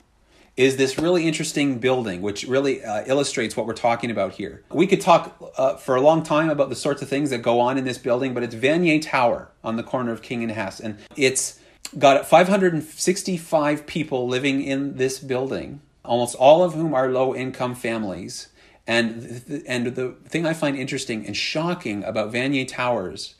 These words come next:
is that the average life expectancy of a person living in the, in Vanier Towers is fifty-seven years old. The thing is, te-, a ten-minute walk, just seven blocks away from Vanier Towers, is this neighborhood called C T seventeen,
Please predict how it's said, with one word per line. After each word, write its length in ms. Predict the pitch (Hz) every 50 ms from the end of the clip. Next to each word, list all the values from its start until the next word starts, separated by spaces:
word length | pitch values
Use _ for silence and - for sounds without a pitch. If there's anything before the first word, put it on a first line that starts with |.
| - - - - - - _
is 200 | - 120 120 123
that 160 | 131 120 117
the 120 | 120 110
average 480 | - 127 135 151 165 170 180 180 165 170
life 280 | 147 139 143 151 147 151
expectancy 680 | 143 - - - 127 131 135 - - 135 127 - 131
of 120 | 104 107 117
a 40 |
person 440 | 107 - - 143 139 - - 151 143
living 280 | 131 131 135 135 120 98
in 260 | 110 117 117 120 113
the, 140 | 120 110 -
in 140 | 120 110 104
Vanier 320 | 107 107 113 131 135 143
Towers 380 | - - 139 139 117 107 107 -
is 180 | - 104 -
fifty-seven 1080 | - - - - - - - - _ 156 147 139 - - - 123 120 113 101 104 98 98
years 280 | 98 98 92 92 95 -
old. 380 | 87 90 87 - - - - _
The 40 | -
thing 200 | - 285 311 214
is, 480 | 196 220 - 113 107 120 156 - - _ _ - - - - - - - - - _ _ _ _ _ _
te-, 220 | - - - -
a 100 | 214 -
ten-minute 500 | 185 - - 240 254 247 233 233 214 180
walk, 380 | 180 175 156 123 82 - - -
just 200 | - 143 - -
seven 300 | - 190 202 233 226 208
blocks 320 | 175 175 175 170 - -
away 240 | - 180 143 127 127
from 240 | 131 - - 139 135
Vanier 380 | 135 135 127 127 131 127 127 127
Towers, 360 | - 156 139 135 147 147 143
is 180 | 160 147 147
this 200 | 151 165 151 -
neighborhood 400 | 175 180 190 190 185 175 180 170
called 220 | - - 170 165 165
C 180 | - - 180
T 180 | 165 165 - 170
seventeen, 800 | 165 - 160 143 139 143 143 147 - 196 202 190 156 - -